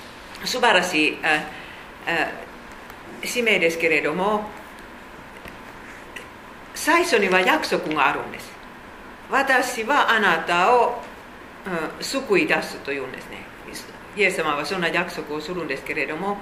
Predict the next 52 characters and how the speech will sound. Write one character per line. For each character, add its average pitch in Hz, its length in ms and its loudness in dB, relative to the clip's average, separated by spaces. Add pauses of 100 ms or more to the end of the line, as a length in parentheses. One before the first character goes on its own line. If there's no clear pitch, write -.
(580)
結 330 240 -2
局 202 540 4
サ 247 280 2
ウ 202 60 2
ロ 156 160 4
は 147 320 2 (180)
救 302 380 -4
わ 175 120 2
れ 151 140 2
ま 127 140 -2
し - 80 -8
た 120 100 -6
か？ 131 240 -2 (300)
あ 175 100 2
の、 156 260 2 (600)
異 220 100 -2
邦 202 180 4
人 165 180 -2
の 160 100 0
手 165 160 2
か 156 180 4
ら、 139 260 0
そ 165 140 -4
し 156 80 -8
て 160 120 -2
ユ 170 120 0
ダ 170 100 2
ヤ 160 160 0
人 143 180 -8
の 131 80 -8
手 139 160 -8
か 127 120 -8
ら。 127 60 -8 (2500)
私 240 260 -2
は 233 80 4
エ 330 160 4
レ 330 120 4
ミ 226 100 2
ヤ 190 80 6
に 175 140 2
つ 180 140 0
い 165 60 2
て 165 80 0
も 156 140 -4
本 165 240 -4
書 139 100 -2
い 127 40 -6
た 127 120 -8
ん - 60 -12
で - 60 -10
す - 100 -16
ね。 135 80 -12